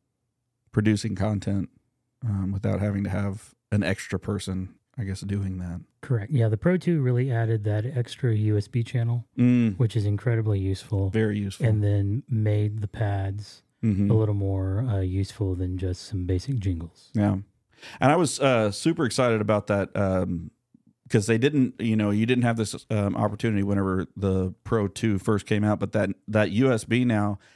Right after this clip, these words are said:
Speaker 1: can be another microphone.
Speaker 2: Yes.
Speaker 1: Um, which is awesome. Now you can have five microphones on this guy?
Speaker 2: Yeah, so if you had something like the, the new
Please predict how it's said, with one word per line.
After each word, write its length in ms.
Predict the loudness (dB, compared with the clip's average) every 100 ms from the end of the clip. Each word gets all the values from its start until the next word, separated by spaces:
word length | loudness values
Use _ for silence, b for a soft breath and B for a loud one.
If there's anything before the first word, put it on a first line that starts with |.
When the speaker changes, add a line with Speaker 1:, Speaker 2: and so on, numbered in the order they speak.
| b b
Speaker 1:
can 320 | -2 0 2
be 120 | 2 2
another 260 | 2 0
microphone. 680 | 0 0 -2 -4 -4 -6 -8 -12 _ _ _ _ _
Speaker 2:
Yes. 440 | -2 -2 -8 -20 _ 0
Speaker 1:
Um, 460 | 2 4 0 -2 -8 _ _ -2
which 260 | 0 0
is 280 | 0 -2 -6 _ _ -2
awesome. 500 | 0 2 -2 -6 -4
Now 120 | -2 0
you 100 | 0
can 120 | 0
have 140 | -2
five 540 | -4 -4 0 0 0 0
microphones 560 | -2 -2 -4 -4 -2
on 140 | -2 -4
this 140 | -4
guy? 340 | -4 -4 -4 -8 _
Speaker 2:
Yeah, 240 | 0 0
so 340 | 0 0 2 2
if 180 | 0 0
you 440 | 0 2 2 2
had 220 | 2 0
something 360 | 0 0 0 0
like 300 | 0 -2 -4
the, 380 | -4 0 0 0
the 100 | 0
new 440 | 0 2 0 -2